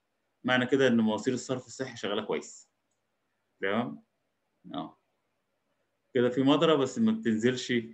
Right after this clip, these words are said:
أو يعني أول ما بتنزل الصرف، بص شكل المطر جميل جدا. طيب. آه، عايز تحط، تضيف شوية فوج، شوية ضباب ببلاش، يلا ضيف. مش لازم تحط المؤثر التاني. فزي ما انت شايف المؤثرات،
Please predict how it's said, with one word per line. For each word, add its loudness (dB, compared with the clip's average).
أو -2
يعني 0
أول 4
ما 2
بتنزل -2
الصرف، -6
بص -8
شكل -4
المطر -6
جميل -6
جدا. -8
طيب. -10
آه، 0
عايز 2
تحط، -2
تضيف 0
شوية 0
فوج، 0
شوية 2
ضباب 0
ببلاش، -2
يلا -2
ضيف. -6
مش -4
لازم 4
تحط -2
المؤثر -4
التاني. -10
فزي 2
ما 4
انت -2
شايف 0
المؤثرات، -2